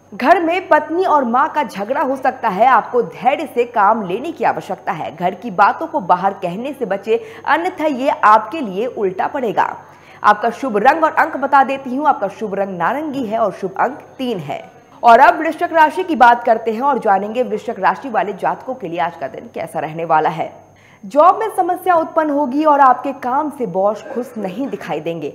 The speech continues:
हालांकि आप अपना सौ प्रतिशत देने का प्रयास करेंगे, लेकिन फिर भी कोई ना कोई कमी रह ही जाएगी। आपका शुभ रंग और अंक जान लेते हैं। आपका शुभ रंग हरा है और शुभ अंक चार है।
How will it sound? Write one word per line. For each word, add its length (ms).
हालांकि 460
आप 340
अपना 320
सौ 220
प्रतिशत 460
देने 280
का 140
प्रयास 460
करेंगे, 360
लेकिन 300
फिर 220
भी 160
कोई 300
ना 100
कोई 260
कमी 320
रह 120
ही 160
जाएगी। 380
आपका 240
शुभ 220
रंग 260
और 120
अंक 200
जान 240
लेते 240
हैं। 100
आपका 260
शुभ 220
रंग 200
हरा 240
है 180
और 120
शुभ 240
अंक 300
चार 240
है। 200